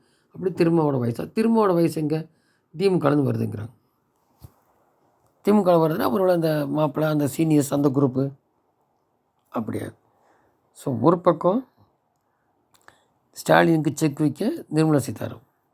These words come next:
ஜி எஸ் டி பேசினதுக்கப்புறம் அந்த மீட்டிங் போட்டு போயிருக்காங்க. இன்னொரு பக்கம் பார்த்தீங்கன்னா, துணை முதல்வர்னால பெரிய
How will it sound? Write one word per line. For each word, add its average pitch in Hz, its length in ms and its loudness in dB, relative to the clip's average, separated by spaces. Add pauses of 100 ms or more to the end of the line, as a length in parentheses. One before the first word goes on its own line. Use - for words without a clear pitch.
ஜி 139 140 -2
எஸ் 147 140 0
டி 127 60 -8
பேசினதுக்கப்புறம் 117 640 -8 (2000)
அந்த 147 160 2
மீட்டிங் 135 340 4
போட்டு - 160 -4
போயிருக்காங்க. - 300 -18 (840)
இன்னொரு 226 340 4
பக்கம் 160 340 -2
பார்த்தீங்கன்னா, 113 500 -2 (1080)
துணை 220 320 6
முதல்வர்னால 151 680 2 (1200)
பெரிய 175 300 4